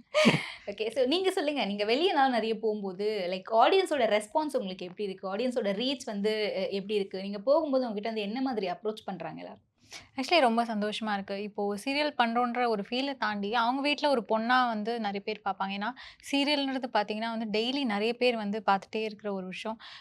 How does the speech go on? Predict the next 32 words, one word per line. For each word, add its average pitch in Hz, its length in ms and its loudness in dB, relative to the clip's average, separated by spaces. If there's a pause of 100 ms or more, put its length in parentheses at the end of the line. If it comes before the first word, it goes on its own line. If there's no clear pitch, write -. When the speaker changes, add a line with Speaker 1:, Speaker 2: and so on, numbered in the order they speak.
Speaker 2:
So, 240 180 4
எங்கேயாவது 269 360 2
போனா, 247 560 0
"இலக்கியா 262 340 -2
எப்படிம்மா 247 360 2
இருக்கே? 226 220 2
உனக்காக 220 300 2
தான் 247 100 2
நான் 233 240 -2
சீரியல்லாம் 233 440 0
பாக்குறேன்" 220 200 0
அப்படின்னு 220 200 -2
சொல்லும்போது 226 300 -6
ரொம்ப 247 280 0
ஹாப்பியா 208 340 2
இருக்கும். 226 300 -4 (360)
And 262 140 2
இன்னொரு 294 240 2
விஷயம் 302 280 2
என்னன்னா, 294 200 4
நான் 247 200 4
நடுவுல 269 280 6
தான் 302 260 4
போனேன். 240 420 -2
போனாலும் 269 340 2
ஒரு 240 160 2
ஷார்ட் 233 420 4
டைம்ல 247 240 0
வந்து 247 420 0
என்னை 220 180 -2
வந்து 214 280 -2
பயங்கர 220 460 2